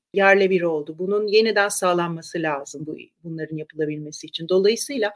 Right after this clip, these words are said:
yavaş yavaş, hani ticaret zaten hiç aksamamıştı. Onun arttırılması lazım. Sonra ulaşım konusunda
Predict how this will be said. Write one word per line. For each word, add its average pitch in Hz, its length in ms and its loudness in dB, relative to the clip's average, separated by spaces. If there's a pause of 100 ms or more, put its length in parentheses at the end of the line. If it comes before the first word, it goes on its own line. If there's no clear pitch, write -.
(160)
yavaş 254 400 6
yavaş, 185 340 2
hani 190 200 -4
ticaret 220 500 4
zaten 233 280 0
hiç 220 180 -4
aksamamıştı. 202 760 -2
Onun 214 240 2
arttırılması 180 760 -2
lazım. 156 360 -4
Sonra 214 380 0
ulaşım 214 440 4
konusunda 190 840 2